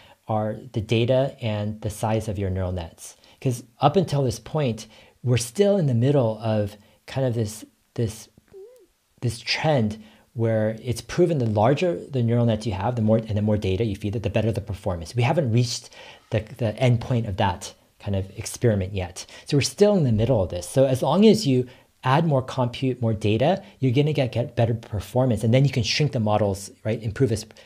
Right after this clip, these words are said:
its kind of efficiency later after you have that model. So right now, what would be the fundamental constraint? It would be, yeah, uh, compute and data. That's basically, you know, the big constraint right now.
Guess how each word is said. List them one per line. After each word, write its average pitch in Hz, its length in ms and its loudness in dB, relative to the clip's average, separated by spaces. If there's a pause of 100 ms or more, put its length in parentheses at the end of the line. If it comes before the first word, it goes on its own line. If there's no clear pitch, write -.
(160)
its - 160 -4
kind 117 180 0
of - 60 -4
efficiency 113 520 0
later 107 320 4
after 101 280 -4
you 98 100 0
have 95 200 -2
that 90 100 -6
model. 95 300 0
So 131 180 2
right 147 260 2
now, 143 440 2 (260)
what 123 160 4
would 143 160 6
be 135 140 4
the 131 80 4
fundamental 120 560 2
constraint? 135 500 -2 (800)
It 123 80 0
would 123 180 2
be, 147 300 2 (180)
yeah, 127 380 -2 (100)
uh, 110 320 -2
compute 127 380 -2
and 113 100 0
data. 127 400 2
That's 113 300 -4
basically, 104 680 -4 (280)
you 113 180 -6
know, 98 60 -2
the 90 100 -6
big 98 220 -4
constraint 98 400 -6
right 87 120 -10
now. 85 220 -10